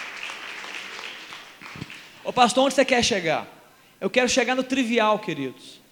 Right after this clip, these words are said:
A palavra de Deus, ela é muito simples. Dá pra mim, Bruno? A palavra de Deus é muito simples. Nós com-, nó-, nós que criamos complexidades. A palavra de Deus, ela fala sobre isso aqui. Que é muito mais legal, é muito mais especial, é muito mais,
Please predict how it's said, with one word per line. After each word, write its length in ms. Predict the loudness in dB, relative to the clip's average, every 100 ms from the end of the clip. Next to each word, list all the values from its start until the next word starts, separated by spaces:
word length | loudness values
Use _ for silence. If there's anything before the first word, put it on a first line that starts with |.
| _ _ _ -12
A 120 | -2
palavra 340 | 2 2 2
de 140 | 0 2
Deus, 760 | 4 4 2 -6 -12 -16 -12 -4
ela 120 | -2
é 40 |
muito 180 | -2 -6
simples. 760 | -6 -4 -4 -8 -16 -18 -20 -20 _ _ _ _ -20
Dá 80 | -20
pra 140 | -20
mim, 100 | -20
Bruno? 220 | -20 -20 _ _ _ _ _ _ _ -10
A 80 |
palavra 300 | 0 4 4
de 40 | 4
Deus 140 | 2
é 20 |
muito 200 | 0 -4
simples. 640 | -2 0 0 -2 -12 -12 -8
Nós 160 | -6 -4
com-, 160 | -6 -12 -8
nó-, 140 | -8 -4
nós 220 | -6 -6
que 80 | -8
criamos 380 | -8 -8 -8
complexidades. 1080 | -14 -14 -16 -16 -14 -6 -4 -4 -6 -18 -20 -20 _ _ _ -20 -6
A 100 | -4
palavra 320 | 2 4 4
de 100 | 2
Deus, 220 | 2 0 2
ela 160 | -2
fala 380 | -4 0 2 2
sobre 320 | -2 -6 -6
isso 180 | -6 -8
aqui. 300 | -10 -10 -12 -18 _ _ _ _ _ _ _ _ _ _
Que 200 | -8 -4
é 80 | -2
muito 320 | 0 0 0
mais 240 | 0 0 0
legal, 400 | -2 0 -2 -2
é 60 |
muito 260 | -8 -12 -12
mais 320 | -4 -4 -4
especial, 720 | -8 -8 -6 -6 -6 -2 0
é 60 | 0
muito 280 | -4 -4
mais, 440 | -4 -2 -2 -4